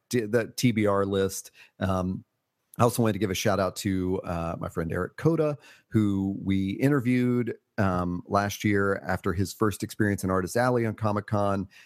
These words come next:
Um, he did several issues of Extraordinary X-Men this year, and they have just been, uh, compiled into that trade, which is Extraordinary X-Men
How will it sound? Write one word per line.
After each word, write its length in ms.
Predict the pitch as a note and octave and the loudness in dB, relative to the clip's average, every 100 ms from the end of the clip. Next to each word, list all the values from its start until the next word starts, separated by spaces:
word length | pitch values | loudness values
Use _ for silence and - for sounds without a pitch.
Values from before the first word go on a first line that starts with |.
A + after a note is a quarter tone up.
| _ - | _ -4
Um, 420 | F#2+ F2 F2 - | -2 0 -4 -8
he 240 | - - A2+ | -4 0 0
did 320 | G2+ G#2+ G2 | 2 2 2
several 600 | - A2+ G2 A2 G#2 G#2 | 0 0 2 2 0 0
issues 480 | A2 G2+ A2 G2+ F#2 | -2 -2 0 0 -2
of 220 | - G2 - | -2 -2 -2
Extraordinary 580 | - G#2+ G2 F#2+ F#2 | -2 0 2 0 -2
X-Men 400 | - C3+ - A#2 | -2 -2 0 0
this 180 | A2 G#2 | 0 -2
year, 340 | A2+ G#2 G2+ F#2+ - _ | 0 0 -2 -4 -16 _
and 140 | - G2 | -2 2
they 60 | |
have 120 | A2+ F2+ | 2 2
just 280 | A#2 G2+ - | 0 0 0
been, 440 | G2+ F#2+ F#2+ F2+ - _ _ - | 2 2 0 -4 -8 _ _ -4
uh, 160 | F2+ | -4
compiled 580 | E2 F#2+ - G2+ G2 F#2+ | -2 -2 0 0 2 0
into 220 | F#2+ E2 | -4 -2
that 240 | F2 A2 - | 0 0 0
trade, 320 | - D#3 D#3 | 0 0 0
which 220 | B2 - | -2 0
is 180 | G2 E2+ | -2 -2
Extraordinary 580 | A2 - A#2+ A2+ G#2+ G#2 | -6 -2 0 2 0 0
X-Men 600 | G2+ - G#2 G2 F#2+ F#2+ | -4 -2 0 2 0 -4